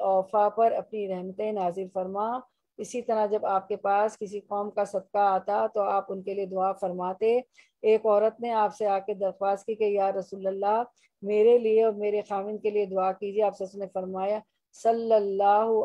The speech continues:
अलैका व अला ज़ौजिका सलावातका।" ठीक है, तो एक किरात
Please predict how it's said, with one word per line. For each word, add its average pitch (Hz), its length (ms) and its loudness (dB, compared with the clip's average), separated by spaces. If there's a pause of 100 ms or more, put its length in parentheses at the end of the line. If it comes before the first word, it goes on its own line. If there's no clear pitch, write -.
अलैका 214 640 0
व 214 180 -2
अला 196 440 0
ज़ौजिका 208 600 -2 (440)
सलावातका।" 202 920 0 (220)
ठीक 220 160 -12
है, 285 100 2 (440)
तो 226 140 2
एक 233 300 2
किरात 226 420 4